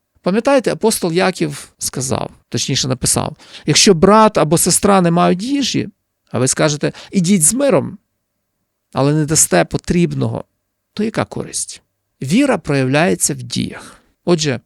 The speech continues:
ми покликані підтримувати один одного, особливо в ці складні часи. І слід починати з простого. Наша присутність, вчасне мовчання чи правильне мовчання,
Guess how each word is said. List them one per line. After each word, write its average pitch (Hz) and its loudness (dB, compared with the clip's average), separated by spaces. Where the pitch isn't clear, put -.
ми 220 2
покликані 190 0
підтримувати 135 -2
один 117 -8
одного, 117 -8
особливо 160 2
в 127 -2
ці 165 0
складні 120 -2
часи. - -6
І 220 4
слід - 0
починати 190 0
з - 0
простого. - -6
Наша 131 -2
присутність, - -4
вчасне 233 0
мовчання 151 -4
чи - -6
правильне 131 -2
мовчання, 117 -8